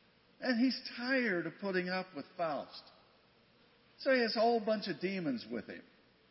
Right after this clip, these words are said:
And the demons are making noise like they're peasants working. And they're reclaiming part of the North German shore from the sea for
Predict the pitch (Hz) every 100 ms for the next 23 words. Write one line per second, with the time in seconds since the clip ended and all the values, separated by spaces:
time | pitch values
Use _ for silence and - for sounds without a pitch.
0 | _ _ _ _ - 185 170 240 254 240
1 | 185 180 175 185 185 175 160 160 143 127
2 | 135 139 - 131 - 151 156 104 101 -
3 | 143 127 107 98 - - _ _ _ _
4 | _ _ - 170 170 180 175 175 - 202
5 | 208 202 190 175 180 170 156 156 165 175
6 | 175 - 165 160 160 151 - 165 151 117
7 | - - - - 175 160 - - 190 165
8 | 131